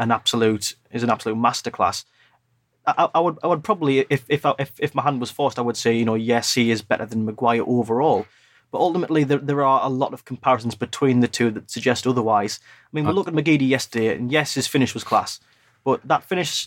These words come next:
Speaker 1: that, that, that finish that he got is a finish that you would never see happen in any division higher than the one we're in.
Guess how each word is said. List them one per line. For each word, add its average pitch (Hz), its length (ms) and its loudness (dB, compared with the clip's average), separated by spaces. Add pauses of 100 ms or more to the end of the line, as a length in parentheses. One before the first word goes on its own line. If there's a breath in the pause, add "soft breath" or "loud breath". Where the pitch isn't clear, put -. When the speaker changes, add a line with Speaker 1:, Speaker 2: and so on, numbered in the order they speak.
Speaker 1:
that, 151 320 -2
that, - 180 0
that 185 160 0
finish 175 240 -8
that 165 80 -2
he 139 80 0
got 120 400 -2
is 123 140 -2
a 120 40 0
finish 120 360 0
that 120 180 2
you 120 120 0
would 117 120 0
never 139 360 2
see 131 260 -2
happen 107 420 -4
in 113 220 -4
any 120 160 4
division 110 380 0
higher 110 180 0
than 107 60 -2
the 113 60 0
one 110 180 4
we're 107 120 4
in. 107 160 2